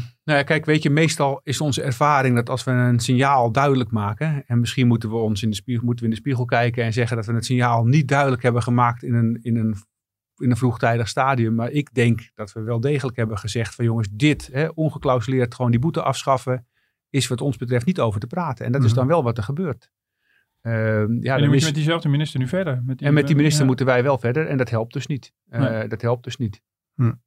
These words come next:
Speaker 2: Wat gaan, zijn de reacties, eh, binnen de bonden? Wat, wa-, wa-, wat voor geluiden krijgen jullie hierop terug?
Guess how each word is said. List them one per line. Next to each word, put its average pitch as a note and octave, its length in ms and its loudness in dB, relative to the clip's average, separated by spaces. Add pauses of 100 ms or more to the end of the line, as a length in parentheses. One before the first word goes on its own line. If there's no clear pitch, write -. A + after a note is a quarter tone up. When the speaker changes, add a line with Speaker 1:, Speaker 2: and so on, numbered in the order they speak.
(400)
Speaker 2:
Wat D3 200 2
gaan, D3+ 300 2
zijn D3+ 160 4
de C#3+ 60 4
reacties, C#3+ 520 2
eh, C3+ 80 2
binnen C#3 260 4
de C3 100 4
bonden? C3 340 4
Wat, A#2 200 0
wa-, A#2+ 260 4
wa-, A#2 160 2
wat A#2 160 2
voor B2+ 160 2
geluiden B2 320 2
krijgen A2+ 220 2
jullie A#2 160 6
hierop G#2+ 160 0
terug? A#2 260 0